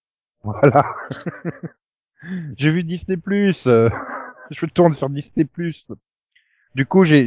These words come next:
j'ai, j'ai, euh, revu, enfin, j'ai, j'ai relancé le, la série, euh, Spider-Man, euh, les nouvelles aventures, Spider-Man Unlimited, en V O,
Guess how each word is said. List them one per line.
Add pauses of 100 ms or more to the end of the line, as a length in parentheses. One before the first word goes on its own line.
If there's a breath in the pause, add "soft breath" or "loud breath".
j'ai,
j'ai,
euh,
revu,
enfin,
j'ai,
j'ai
relancé
le, (640)
la
série,
euh,
Spider-Man,
euh,
les
nouvelles
aventures, (240)
Spider-Man (120)
Unlimited, (160)
en
V
O,